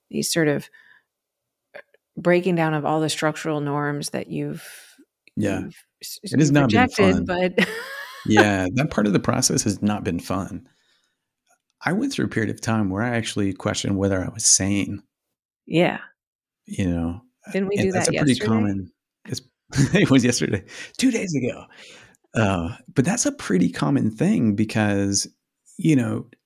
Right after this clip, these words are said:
Speaker 2: in order to be free and happy, you don't have to really, you don't have to acquire anything. There's nothing new to learn, but you have to drop stuff.
Speaker 1: Right.
Speaker 2: And you have to drop everything.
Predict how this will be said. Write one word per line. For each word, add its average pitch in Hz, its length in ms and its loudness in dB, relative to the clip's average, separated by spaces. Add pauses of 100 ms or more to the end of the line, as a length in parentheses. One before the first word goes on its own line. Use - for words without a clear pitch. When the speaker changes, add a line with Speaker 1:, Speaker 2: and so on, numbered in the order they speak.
(120)
Speaker 2:
in 147 140 4
order 165 240 2
to 135 180 0
be 117 200 4
free 131 520 4
and 104 120 2
happy, 120 320 2
you 110 160 2
don't 110 160 2
have 107 140 0
to 110 100 2 (100)
really, 117 360 4 (500)
you 156 100 0
don't 196 100 2
have 220 60 -4
to - 100 2
acquire - 640 -4
anything. - 320 -6 (520)
There's 120 140 2
nothing 123 340 4
new 101 140 4
to 98 100 0
learn, 85 400 -2 (540)
but 120 100 4
you 120 80 6
have 131 120 2
to 101 80 2
drop 87 440 -2
stuff. - 520 -10 (240)
Speaker 1:
Right. 151 640 -6 (200)
Speaker 2:
And 110 80 2
you 120 60 6
have 123 80 2
to 107 80 0
drop 95 360 0 (380)
everything. 98 1080 -6